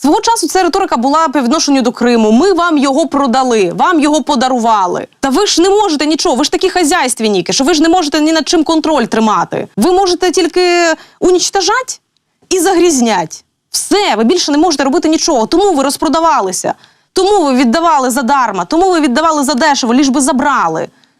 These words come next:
Що там в Криму? Води нет? В-, земля непридатна до того, щоб її обробляти? Ой, та хай Україна її забере, кому вона надо, та,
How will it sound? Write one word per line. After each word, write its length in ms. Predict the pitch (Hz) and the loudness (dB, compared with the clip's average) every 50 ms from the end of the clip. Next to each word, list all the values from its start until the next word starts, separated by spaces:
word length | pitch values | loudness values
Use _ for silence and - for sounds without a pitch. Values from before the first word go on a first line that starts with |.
| _ _ _ | _ _ _
Що 260 | - - 359 403 370 | -4 -2 0 0 0
там 160 | - 254 254 | 0 -2 -2
в 60 | 233 | -2
Криму? 440 | - - 269 262 233 196 170 - 208 214 | -2 -2 0 2 2 0 -2 -4 -8 -6
Води 340 | 208 226 320 269 285 392 381 | -2 -2 0 2 2 2 2
нет? 280 | 359 392 415 415 381 - - _ _ _ _ _ _ _ _ _ - - _ | 2 2 2 0 -2 -6 -14 _ _ _ _ _ _ _ _ _ -20 -18 _
В-, 720 | - 208 208 214 226 233 247 285 302 302 302 302 277 - | -6 -2 0 0 2 2 2 2 2 0 2 2 2 2
земля 720 | 240 269 349 349 349 381 392 381 370 349 330 311 294 285 269 | 2 2 2 2 2 2 2 2 2 2 2 0 0 -2 0
непридатна 880 | 277 311 339 349 - 349 294 359 370 370 370 339 339 339 330 330 320 320 | 0 0 0 0 0 -2 -2 0 -2 -2 0 0 0 2 2 2 0 0
до 300 | 254 285 349 349 339 330 | -2 -2 -2 -2 -2 -2
того, 180 | - 349 330 | -2 -2 -2
щоб 160 | 294 - 294 | -2 0 0
її 120 | 330 320 339 | 0 0 0
обробляти? 540 | 320 285 - 269 320 339 330 330 - 185 - | 0 -2 0 0 0 0 0 -2 -6 -8 -4
Ой, 200 | - 339 269 214 | -2 -2 -2 -2
та 160 | - - 339 | -2 -4 -4
хай 300 | 311 - - 415 403 381 | -4 -2 -2 -2 0 0
Україна 400 | 359 339 403 381 349 349 381 381 | 0 0 0 2 2 2 2 2
її 180 | 370 330 320 349 | 2 2 2 2
забере, 300 | 311 359 277 381 370 339 | 0 0 0 0 -2 0
кому 200 | - 311 330 330 | 0 0 0 0
вона 200 | 311 311 311 311 | 0 0 0 0
надо, 240 | 311 269 208 202 190 | 0 0 -2 -2 -2
та, 240 | 226 214 202 185 | 0 0 0 0